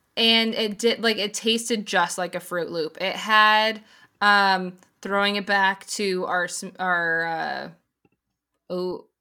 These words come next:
Oreo smo-, not smoothies.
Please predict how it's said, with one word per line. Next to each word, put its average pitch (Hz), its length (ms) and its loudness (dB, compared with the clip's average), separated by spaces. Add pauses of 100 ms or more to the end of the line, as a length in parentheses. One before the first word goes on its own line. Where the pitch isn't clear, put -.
(160)
Oreo 190 1600 -4 (1000)
smo-, - 380 -12
not 190 200 -6
smoothies. 160 640 -10